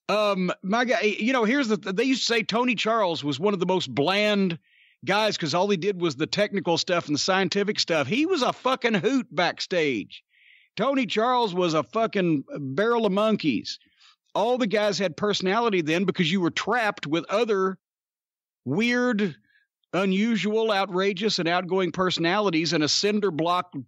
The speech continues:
locker room seven nights a fucking week for twenty years. You learn to be entertaining or you get run off. Uh, but, uh, you know, it helps to have a personality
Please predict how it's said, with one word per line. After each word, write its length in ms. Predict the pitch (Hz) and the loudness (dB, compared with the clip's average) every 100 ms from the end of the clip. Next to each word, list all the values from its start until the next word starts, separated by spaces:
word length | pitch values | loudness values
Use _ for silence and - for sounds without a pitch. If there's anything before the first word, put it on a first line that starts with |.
| _ | _
locker 440 | 143 156 190 208 180 | -4 0 0 2 2
room 340 | 156 147 165 | 2 2 2
seven 460 | 180 - 185 202 185 | 0 0 0 0 0
nights 300 | 170 175 - | 0 0 -2
a 60 | |
fucking 400 | 147 180 165 147 143 | -2 -4 0 0 2
week 320 | 214 226 - | 0 -2 -4
for 160 | 165 | -4
twenty 360 | 151 - 165 170 | -4 -2 0 0
years. 560 | 175 226 233 131 - - | 0 0 2 0 -4 -2
You 180 | 165 | 0
learn 480 | 151 156 202 233 220 | 2 0 2 0 0
to 80 | 180 | -2
be 180 | 151 185 | 0 0
entertaining 800 | 180 147 165 220 226 151 185 190 _ - - _ | 0 0 0 0 0 0 0 -4 _ -20 -20 _
or 100 | 156 | -2
you 140 | 196 196 | 0 0
get 180 | 208 | -2
run 240 | 180 202 214 | -2 -2 0
off. 480 | 247 233 170 - - _ _ _ _ _ _ _ _ | 0 0 -2 -8 -20 _ _ _ _ _ _ _ _
Uh, 240 | 190 202 185 | -2 0 0
but, 280 | 185 196 | -2 -2
uh, 40 | 180 | -2
you 280 | 196 208 233 | 0 0 0
know, 60 | |
it 160 | 202 214 | 0 -2
helps 320 | 170 214 196 | 0 -2 -2
to 100 | 214 | -2
have 120 | 202 | -2
a 80 | 185 | -2
personality 840 | 185 185 185 196 226 208 139 98 | -2 -2 -2 -2 0 0 -2 -4